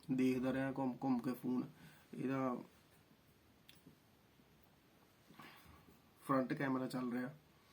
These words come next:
ਸੈਲਫੀ ਕੈਮਰਾ ਨਹੀਂ ਹੈ, ਦੂਜਾ ਫੋਨ ਪੁੱਠਾ ਕਰਕੇ ਮੈਂ ਲਾਇਆ ਹੋਇਆ। ਤੇ ਉਹ ਸੈਲਫੀ ਵਾਲਾ ਕੈਮਰਾ ਜਿਹੜਾ,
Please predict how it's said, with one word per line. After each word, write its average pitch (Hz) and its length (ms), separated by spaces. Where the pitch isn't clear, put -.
ਸੈਲਫੀ 131 380
ਕੈਮਰਾ 139 340
ਨਹੀਂ 131 180
ਹੈ, 156 80
ਦੂਜਾ 131 440
ਫੋਨ 135 240
ਪੁੱਠਾ 135 380
ਕਰਕੇ 131 220
ਮੈਂ 131 120
ਲਾਇਆ 127 220
ਹੋਇਆ। 120 300
ਤੇ 113 160
ਉਹ 151 260
ਸੈਲਫੀ 151 420
ਵਾਲਾ 151 160
ਕੈਮਰਾ 143 360
ਜਿਹੜਾ, 151 320